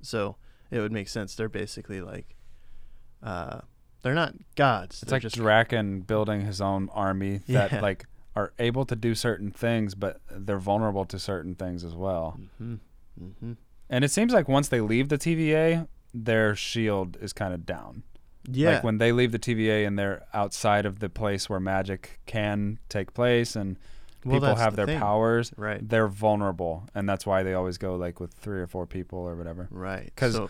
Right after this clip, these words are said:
Speaker 2: she just handled Loki and he handled Loki completely by himself at the T V A with a single remote, you
Speaker 1: Yeah.
Speaker 2: know?
Speaker 1: So the big thing then is, what are the powers of the timekeepers, if that's concerned?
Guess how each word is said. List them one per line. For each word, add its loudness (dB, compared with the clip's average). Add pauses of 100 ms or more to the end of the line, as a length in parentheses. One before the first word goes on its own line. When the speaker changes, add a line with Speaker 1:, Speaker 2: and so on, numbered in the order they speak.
(200)
Speaker 2:
she 2
just 2
handled 2
Loki 2
and -2
he 0
handled -2
Loki -2
completely -2
by 0
himself -2
at -14
the -4
T -2
V 0
A 2
with -2
a -2
single -2
remote, -2 (220)
you -2
Speaker 1:
Yeah. 6
Speaker 2:
know? -2 (580)
Speaker 1:
So 2
the 2
big 2
thing -2
then 0
is, -8 (540)
what -4
are 0
the -6
powers -6
of -16
the -18
timekeepers, -4
if -14
that's -8
concerned? -12